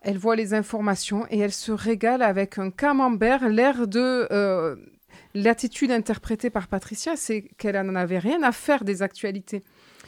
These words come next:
Et Guita lui disait : « Mais moi, j'ai, j'ai choisi, c'est exactement ce que dit le texte. Il y a une guerre dehors, moi j'en ai déjà souffert. Mais qu'est-ce que je peux faire d'autre que de choisir ma propre, euh, j'allais dire, le parti de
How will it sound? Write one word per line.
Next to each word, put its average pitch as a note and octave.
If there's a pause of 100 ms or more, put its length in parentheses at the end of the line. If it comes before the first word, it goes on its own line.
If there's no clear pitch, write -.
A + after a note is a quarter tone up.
(280)
Et A3
Guita A3+
lui C4
disait : « B3
Mais A3+
moi, B3
j'ai, A3+
j'ai G3+
choisi, C4
c'est B3
exactement A3
ce -
que A#3+
dit G#3
le A#3
texte. C#4 (680)
Il -
y A3
a G#3+
une A#3
guerre C4
dehors, C4+
moi B3
j'en A#3
ai A#3
déjà A3+
souffert. -
Mais A3+
qu'est-ce -
que C#4+
je A#3+
peux C4
faire G#3+
d'autre A3+
que D4 (800)
de A3
choisir A#3
ma G#3+
propre, -
euh, G3+ (360)
j'allais G3+
dire, B3+
le A3
parti -
de G#3+